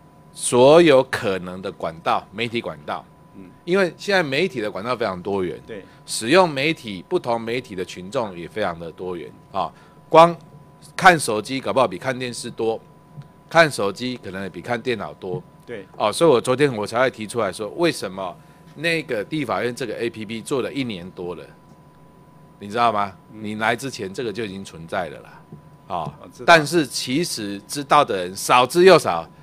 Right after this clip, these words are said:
Speaker 2: 没错。
Speaker 1: 用的人那是更少，啊，所以这个发包了，叫人家去设计的来用，啊，没有，没有人知道。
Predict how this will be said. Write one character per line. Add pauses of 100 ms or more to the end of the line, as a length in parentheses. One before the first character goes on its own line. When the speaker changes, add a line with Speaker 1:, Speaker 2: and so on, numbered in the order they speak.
Speaker 2:
没
错。
Speaker 1:
用
的
人
那
是
更
少， (840)
啊， (140)
所
以 (600)
这
个
发
包
了，
叫
人
家
去
设
计
的
来
用，
啊， (180)
没
有，
没
有
人
知
道。